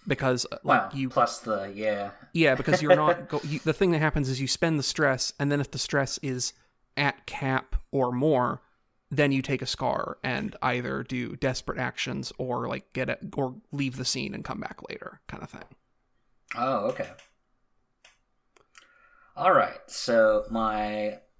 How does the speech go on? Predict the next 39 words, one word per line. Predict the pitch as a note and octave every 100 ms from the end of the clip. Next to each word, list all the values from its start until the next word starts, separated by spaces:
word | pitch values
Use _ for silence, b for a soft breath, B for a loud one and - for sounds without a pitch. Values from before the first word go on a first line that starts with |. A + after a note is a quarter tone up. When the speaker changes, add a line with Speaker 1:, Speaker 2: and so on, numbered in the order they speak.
| -
Speaker 2:
only | D3 E3 D3+
idea | C3+ B2+ A2+
left, | F#2 F#2+ -
since | - G#2+ G#2+
we | G#2+
are | G#2+ A2+ A2 G#2 G2
so | - - A2+ G#2+
against | G#2 F#2+ -
the | A2
ropes, | G2 F#2 F#2 -
is | F#2+ F#2 F#2+ A2+
one | A2+ A#2
of | A2+ A#2
the | G#2+ G#2
abilities | G2 G#2 G2+ G2 G2
I |
took | - G#2+ G#2
is | F#2+ -
the |
Devil's | F#2+ G#2 G#2+ G#2
Footsteps, | - G#2 - - - - - - - _ b b b b b -
which | A2+
is | D3+ D3+ D#3
when | A2+
Speaker 1:
Mm-hmm. |
Speaker 2:
you | A2
push | - D3+ B2+
yourself, | A2 - G2 G2+
choose | - B2+ B2 A#2+
one | A#2
of | G#2+
the |
following | - A#2 A#2+ B2 A#2+
in | G#2+
addition | G2 A2+ - G#2+
to |
the | G#2
normal | G2+ G#2+ G2+
benefits. | G2 G2 F#2 - - - -